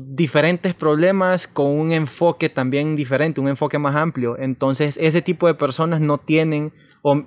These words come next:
no voy a decir que todos, porque puede que alguno, alguno tal vez sí,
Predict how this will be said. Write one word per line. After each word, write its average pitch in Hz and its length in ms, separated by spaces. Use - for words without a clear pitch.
no 147 380
voy 160 140
a 160 80
decir 160 260
que 147 120
todos, 202 360
porque 127 220
puede 151 260
que - 80
alguno, 143 440
alguno 143 380
tal 135 180
vez 147 200
sí, 214 240